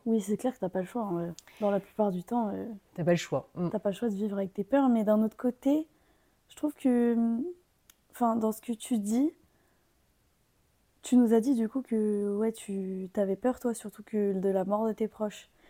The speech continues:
Speaker 1: Et du coup, ça a commencé quand t'étais très jeune, c'est ça ?
Speaker 2: Euh, ouais.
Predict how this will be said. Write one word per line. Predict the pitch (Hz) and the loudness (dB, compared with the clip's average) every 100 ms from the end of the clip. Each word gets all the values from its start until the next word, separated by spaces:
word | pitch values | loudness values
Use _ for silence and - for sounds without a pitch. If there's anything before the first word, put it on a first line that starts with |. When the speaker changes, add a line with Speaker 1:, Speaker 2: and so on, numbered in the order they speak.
| _ - | _ 0
Speaker 1:
Et | 403 392 - _ _ | 0 0 -4 _ _
du | 202 | -6
coup, | 208 277 | -4 0
ça | 233 | 0
a | |
commencé | 214 208 208 226 | 2 -2 -4 -4
quand | 220 | -6
t'étais | 202 190 202 | -6 -6 -4
très | - 220 | 0 0
jeune, | 214 285 294 _ _ _ _ _ _ | 2 0 -2 _ _ _ _ _ _
c'est | - - | -8 -4
ça ? | 220 - _ _ 185 | -4 -8 _ _ -2
Speaker 2:
Euh, | 165 | 2
ouais. | 160 175 | 4 4